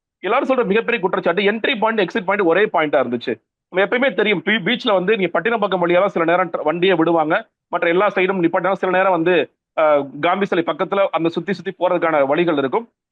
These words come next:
மற்றபடி அடைச்சு வச்சிருப்பாங்க. நேற்று செய்த மிகப்பெரிய தவறு என்பது, நீங்க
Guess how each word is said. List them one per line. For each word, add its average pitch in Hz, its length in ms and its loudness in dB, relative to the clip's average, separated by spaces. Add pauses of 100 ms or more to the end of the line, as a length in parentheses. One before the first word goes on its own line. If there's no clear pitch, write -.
மற்றபடி 214 260 0
அடைச்சு 208 260 0
வச்சிருப்பாங்க. 147 320 -2
நேற்று 226 480 -2
செய்த 196 240 0
மிகப்பெரிய 180 380 0
தவறு 160 280 2
என்பது, 123 280 -2
நீங்க 151 380 -2